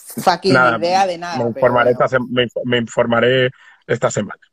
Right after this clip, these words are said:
Speaker 2: <laughs> Bueno,
Speaker 1: Vale.
Speaker 2: pues nada.
Speaker 1: Bueno, pues gracias
Speaker 2: Chicas,
Speaker 1: por el
Speaker 2: chicos,
Speaker 1: ratito.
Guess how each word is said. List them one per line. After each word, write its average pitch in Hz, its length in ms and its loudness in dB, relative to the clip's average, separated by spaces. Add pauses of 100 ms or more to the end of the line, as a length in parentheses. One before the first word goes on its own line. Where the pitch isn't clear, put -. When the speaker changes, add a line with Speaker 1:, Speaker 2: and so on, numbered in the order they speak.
(220)
Speaker 2:
<laughs> - 2000 -4 (960)
Bueno, 135 220 4
Speaker 1:
Vale. - 200 0
Speaker 2:
pues 131 160 4
nada. 131 380 2 (300)
Speaker 1:
Bueno, 202 440 -2
pues 170 180 -6
gracias 180 280 2
Speaker 2:
Chicas, 139 180 4
Speaker 1:
por - 120 -4
el - 40 -4
Speaker 2:
chicos, 139 460 2
Speaker 1:
ratito. - 380 -12